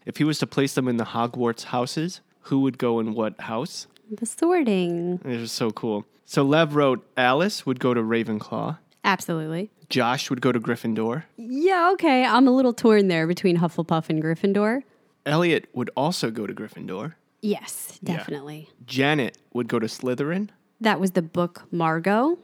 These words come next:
Speaker 1: Okay.
Speaker 2: And I can see it.
Speaker 1: Definitely, especially this episode.
Speaker 2: <laughs>
Speaker 1: "Penny would go to Ravenclaw."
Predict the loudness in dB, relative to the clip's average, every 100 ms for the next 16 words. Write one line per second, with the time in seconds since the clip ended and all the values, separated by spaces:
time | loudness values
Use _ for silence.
0 | _ _ -8 -4 -2 0 0 0 2 2
1 | 2 2 0 0 -4 -12 -6 -4 -2 -4
2 | -6 -4 -6 -4 -4 -4 -6 -10 -10 -12
3 | -10 2 2 4 4 4 4 2 -2 -4
4 | -12 -20 -20 _ _ _ -4 0 4 4
5 | 2 0 0 0 2 0 0 -4 -6 -8
6 | -10